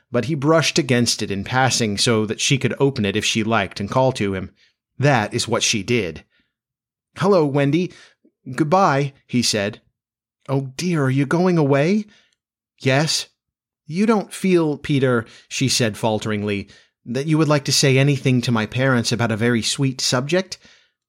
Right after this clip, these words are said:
"No." "About me, Peter?" "No." Missus Darling came to the window, for at present she was keeping a sharp eye on Wendy.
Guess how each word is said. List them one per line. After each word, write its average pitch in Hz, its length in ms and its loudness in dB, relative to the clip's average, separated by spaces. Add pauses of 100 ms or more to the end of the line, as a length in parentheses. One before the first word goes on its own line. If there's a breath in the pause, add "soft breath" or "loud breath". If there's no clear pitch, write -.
(260)
"No." 113 440 -2 (600)
"About 139 440 -4
me, 175 360 2
Peter?" 220 520 0 (600)
"No." 143 420 0 (1000)
Missus 131 380 0
Darling 120 420 2
came 135 320 2
to 123 120 -2
the 110 80 0
window, 107 480 0
for 104 180 -4
at 98 140 -8
present 117 360 -2
she - 140 -2
was 117 160 0
keeping - 300 0
a - 20 -6
sharp 104 380 -2
eye 120 240 2
on 92 160 -6
Wendy. 95 360 -6